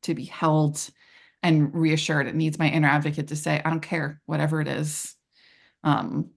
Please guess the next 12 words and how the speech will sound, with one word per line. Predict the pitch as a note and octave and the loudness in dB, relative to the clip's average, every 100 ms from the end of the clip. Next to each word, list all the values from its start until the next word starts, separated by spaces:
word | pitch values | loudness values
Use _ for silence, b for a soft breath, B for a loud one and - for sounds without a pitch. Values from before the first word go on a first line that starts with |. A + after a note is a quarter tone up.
| _ | _
you're | E3 D#3 | -6 -4
perfect. | E3 D3+ - - - - E3 | -4 -6 -6 -8 -10 -12 -4
You're | D#3+ | 2
amazing. | D#3+ D#3 D3 - - D3+ | 2 2 -4 -8 -8 -10
You're | D#3 | -12
fucking | - G3 F#3 D#3+ | -10 -12 -4 -2
incredible. | D3+ D3+ - D3+ - - | -2 -4 -10 -10 -12 -8
Look | F#3 E3+ | -4 -4
at | - - | -4 -10
you." | - - D3+ B B B B - | -10 -10 -12 B B B B -2
<laughs> | C4 - C4+ D4 - _ B C4+ A#3 G#3 _ G3 | -2 -2 2 2 0 _ B -18 -18 -20 _ 4
Um, | F#3 F3+ E3 D#3 E3 | 6 8 6 2 0